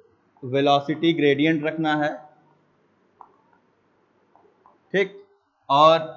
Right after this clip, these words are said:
ये जो axis होगी ये पूरी की पूरी कह सकते हो कि ये आपका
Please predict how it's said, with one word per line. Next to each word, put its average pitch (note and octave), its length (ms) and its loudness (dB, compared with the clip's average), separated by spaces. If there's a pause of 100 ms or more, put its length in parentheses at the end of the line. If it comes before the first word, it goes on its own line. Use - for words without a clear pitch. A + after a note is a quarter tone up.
(100)
ये D#3+ 140 -2
जो F3+ 140 0
axis E3+ 360 -2
होगी D#3 280 -2 (320)
ये D3+ 120 -2
पूरी D#3 320 -2
की E3+ 140 -2
पूरी D#3 180 -4
कह D3+ 160 -4
सकते D3 300 -6
हो C3+ 220 2 (540)
कि D#3+ 420 -2 (1300)
ये D3 280 -4
आपका C#3+ 420 2